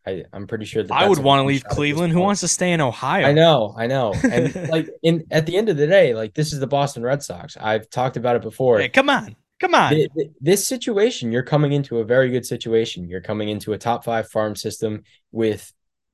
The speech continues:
Speaker 1: basically an open checkbook to spend.
Speaker 2: It's
Speaker 1: And
Speaker 2: ideal
Speaker 1: one of,
Speaker 2: situation, really.
Speaker 1: one of the best managers in the game, Alex Cora.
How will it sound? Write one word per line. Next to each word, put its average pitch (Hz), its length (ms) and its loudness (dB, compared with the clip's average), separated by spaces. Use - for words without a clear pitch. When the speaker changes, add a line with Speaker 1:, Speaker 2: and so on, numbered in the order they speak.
Speaker 1:
basically 131 420 -2
an 117 60 0
open 113 260 0
checkbook 117 480 -2
to 104 100 -12
spend. 113 500 -4
Speaker 2:
It's 113 120 -4
Speaker 1:
And 110 120 2
Speaker 2:
ideal 208 200 0
Speaker 1:
one - 20 -2
of, - 60 -4
Speaker 2:
situation, 143 640 -4
really. 127 340 -8
Speaker 1:
one 151 160 2
of 147 60 6
the 139 80 2
best 151 260 2
managers 127 480 0
in 110 80 -10
the 101 60 -10
game, 92 340 -10
Alex 95 380 -10
Cora. 87 200 -8